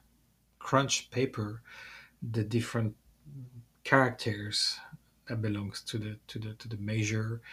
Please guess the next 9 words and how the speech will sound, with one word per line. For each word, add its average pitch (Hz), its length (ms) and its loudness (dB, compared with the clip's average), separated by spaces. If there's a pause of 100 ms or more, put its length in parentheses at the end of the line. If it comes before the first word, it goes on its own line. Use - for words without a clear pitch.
(280)
but 120 120 2
also, 110 540 2 (420)
you 120 100 0
know, 110 280 0 (880)
a 117 80 2
representation 120 880 6
of 107 160 0
the 110 120 4
life 110 760 6